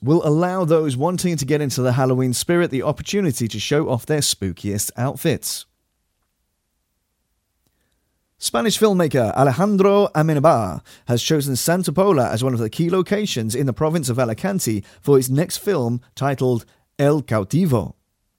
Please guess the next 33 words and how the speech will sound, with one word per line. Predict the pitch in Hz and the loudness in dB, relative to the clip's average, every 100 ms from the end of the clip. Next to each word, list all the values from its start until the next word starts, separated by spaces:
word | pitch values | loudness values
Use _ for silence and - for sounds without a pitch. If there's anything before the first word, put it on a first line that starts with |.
| _ _ - - - | _ _ -20 -16 0
This | 214 - | 0 2
film | 220 214 | 0 2
will | 175 | 2
tell | 185 | 2
the | 165 | 2
story | 147 180 175 | 2 2 4
of | 143 123 | 2 2
Cervantes, | 139 127 151 175 131 107 98 | 2 2 0 0 0 0 0
who | 135 | 0
was | 120 | 0
captured | 151 143 135 | -2 -4 -4
by | 123 127 | 0 0
the | 110 | 2
Barbary | 139 135 127 | 0 0 -2
pirates | 120 143 147 143 - | -2 0 0 0 -2
off | 151 - | -4 -4
the | - | -4
coast | 151 151 | -2 -2
of | 117 | -4
Catalonia | 123 117 127 202 190 110 101 - - | -4 -4 -2 0 0 -2 -4 -8 -6
at | 170 | -4
the | 220 | 0
young | 127 104 | 0 0
age | 107 120 | -2 -4
of | 120 | -8
twenty-eight. | - 104 127 151 180 123 - - _ _ _ _ _ | -8 -6 -6 -2 -4 -4 -10 -18 _ _ _ _ _
Filming | - 180 190 185 | 0 2 2 0
is | 160 | -2
scheduled | - 165 165 160 | -2 0 0 -2
to | 143 | -2
begin | 151 165 | -2 -2
in | 160 151 | -2 -4
February. | - 185 160 113 95 | -2 0 2 2 0